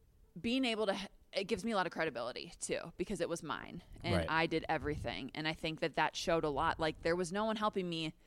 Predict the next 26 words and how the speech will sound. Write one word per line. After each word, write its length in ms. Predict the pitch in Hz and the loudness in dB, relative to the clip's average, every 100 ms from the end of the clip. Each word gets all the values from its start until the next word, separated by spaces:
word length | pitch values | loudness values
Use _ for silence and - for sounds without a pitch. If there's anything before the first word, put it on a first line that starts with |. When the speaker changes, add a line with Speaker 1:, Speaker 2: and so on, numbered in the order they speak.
| - - - | -20 -20 4
Speaker 1:
or 120 | 185 | 6
telling 460 | 196 - 170 226 220 | 6 6 6 6 4
me 100 | 208 | 4
what 220 | 175 196 | 6 4
stats 420 | - 208 185 190 - | 4 4 4 4 -4
to 80 | 180 | -6
talk 280 | 175 151 160 | 0 0 2
about 320 | 147 147 143 | 2 2 4
or 120 | 160 | 0
telling 360 | - 214 220 226 | 0 0 0 2
me 100 | 220 | 0
how 160 | 208 | 2
to 80 | 196 | 0
break 260 | 190 190 170 | 2 0 2
down 260 | 175 165 | 2 2
certain 240 | 156 147 147 | 0 -2 0
plays. 500 | 175 160 131 156 - - - - - - | 2 2 2 -4 -8 -14 -20 -20 -16 2
That 160 | 185 196 | 4 4
was 120 | 185 | 2
all 160 | - 180 | 0 -2
my 300 | 170 170 175 | 0 2 4
basketball 560 | 156 160 - 143 156 151 | 4 2 0 -2 -2 0
knowledge. 480 | 147 143 143 143 | 0 0 0 -2
And 80 | 160 | -2
I 60 | 160 | -2
think 260 | - 165 | -2 -4